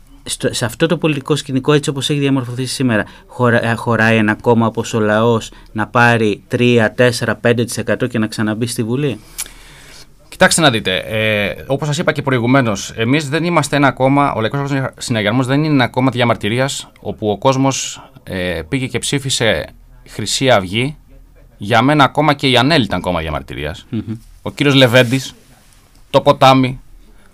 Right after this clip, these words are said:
Speaker 2: όλος αυτός ο κόσμος, ε, μπορεί να έρθει στο Λαϊκό Ορθόδοξο Συναγερμό. Δηλαδή, η ηγεσία του είναι αυτή που διαφέρει με εμάς.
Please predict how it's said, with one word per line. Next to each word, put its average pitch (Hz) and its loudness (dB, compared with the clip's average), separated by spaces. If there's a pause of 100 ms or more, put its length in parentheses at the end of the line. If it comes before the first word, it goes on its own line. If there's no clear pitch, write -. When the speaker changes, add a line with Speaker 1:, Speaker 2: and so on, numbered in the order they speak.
(100)
Speaker 2:
όλος 170 4
αυτός - -2
ο 139 -2
κόσμος, 110 -2 (600)
ε, 101 0 (640)
μπορεί 131 2
να 185 4
έρθει 104 2
στο 107 -2
Λαϊκό 98 -2
Ορθόδοξο 95 -6
Συναγερμό. 80 -4
Δηλαδή, 101 -2
η - -6
ηγεσία 110 0
του 90 -6 (120)
είναι 107 -2
αυτή 101 -4 (640)
που 104 0
διαφέρει 117 2
με 107 0
εμάς. 98 -2